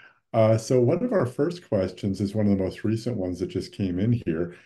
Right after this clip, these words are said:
Um, obviously, Project Drawdown is producing some amazing resources, which you talked through today. But are there other organizations out there that you can, um, point folks to if they wanna dive even deeper into this issue? Other kind of great resources or organizations that you know that are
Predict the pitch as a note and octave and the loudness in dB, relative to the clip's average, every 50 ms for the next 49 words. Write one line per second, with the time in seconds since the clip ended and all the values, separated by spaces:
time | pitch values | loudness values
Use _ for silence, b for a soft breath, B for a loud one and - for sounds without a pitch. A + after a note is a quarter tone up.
0 | B B B _ _ G#2 F#2+ F#2+ G2+ G2+ A2 G#2 A#2 A#2 A2+ - - G#2 G2 - | B B B _ _ 0 2 2 4 2 4 6 6 6 6 4 2 0 2 2
1 | G#2 G2 F#2 F#2+ F2+ - - F#2 F#2+ G#2 G#2 G2 F2 F2 F2 F2+ F#2+ - F2 - | 0 0 0 0 -4 -2 0 2 2 2 2 2 0 -2 -4 -6 -8 -8 -10 -6
2 | _ F2+ E2 F2+ F2 - - E2 - - F2 E2 E2+ F2+ F#2 G2+ A2+ A2 - F#2+ | _ -4 -2 -2 -4 -4 -8 -8 -6 -4 -4 -2 -2 2 4 6 6 6 4 2
3 | E2+ E2 E2+ F2 E2+ - F#2+ F2+ F2 E2+ - - E2+ E2 F2 E2+ - - - - | 0 0 -4 -4 -4 -2 0 0 0 -2 -2 -4 -4 -4 -4 -6 -6 -8 -4 -4
4 | F2 E2+ E2+ - G2+ G2+ G2+ G2+ - - - F2+ E2+ E2+ - G2 F#2 - E2 D#2+ | -4 -4 0 2 2 2 2 0 -6 -2 0 0 0 2 -2 -4 0 0 2 2
5 | E2+ G2 B B B B B B B B B B _ - C#3+ C#3+ - B2+ C3+ C#3 | 2 0 B B B B B B B B B B _ -2 -2 0 2 2 2 4
6 | C#3 C#3+ C#3 - - C3 C3+ D#3 E3 E3 A#2+ A2 - G#2 G2+ F#2+ F2+ - G2 F2+ | 4 4 4 4 2 2 2 2 0 0 0 0 2 0 0 0 0 -2 -2 -2
7 | F2 - F#2+ F2 E2 F2 E2+ F2 F2 - - F2 F2 E2+ F2 F2 E2+ - - G2 | -2 -4 -6 -6 -2 -2 -2 -2 -2 -2 -2 -2 -2 -2 -2 -4 -8 -6 -6 -6
8 | F2 - - F#2+ F2 E2+ E2+ E2 E2+ F2 F2 E2+ E2+ E2 D#2+ - - G2 F2+ F2+ | -6 -4 -4 -2 -2 -2 -2 -4 -6 -6 -6 -4 -4 -6 -6 -4 -4 -4 -4 -2
9 | - - F2+ F2 F2 - - - - F#2 F2+ F2 - F#2+ F2+ F2+ F#2 F#2 F2 E2+ | -2 -2 -2 -2 -4 -6 -8 -2 0 0 0 2 0 0 0 0 0 0 0 -2
10 | E2+ E2+ F#2 F2 F2+ F#2 F2 G2 F#2 E2 F2+ F2 E2 E2 A2+ C3 - - F#2 E2 | -2 0 0 0 0 0 -2 -4 -4 -4 -4 -6 -2 2 2 2 2 2 0 -2
11 | D#2+ E2 E2 F2+ E2+ - F#2+ E2+ - - F2 F2 F2 F#2+ G2+ G2+ F#2+ - B B | -2 -2 -4 -6 -6 -4 -6 -6 -6 -4 -2 0 0 2 4 2 2 2 B B
12 | B B B B B - F#2 F2 E2 - F#2+ G2+ A2 A2+ A#2+ A2 G#2+ A2 G2+ G2+ | B B B B B -2 -2 -2 0 2 4 6 6 6 4 4 4 4 2 2
13 | - A2+ G2+ G2+ G2+ - - G2+ F#2+ G2 G2 F#2+ F#2+ - F2 F#2 F#2+ G2 F2+ F#2 | 0 2 2 2 2 2 2 4 4 4 4 2 0 -4 -4 -2 -2 -2 -4 -4
14 | F2+ E2+ F2 - G#2 F#2+ F#2+ - - F2 E2 F2+ E2+ E2 E2+ E2+ E2+ E2+ E2+ E2+ | -8 -8 -6 -2 -2 -2 0 -2 -6 -6 -6 -6 -6 -6 -4 0 0 0 0 0
15 | E2+ E2 E2 E2 E2+ | -2 -2 -4 -6 -8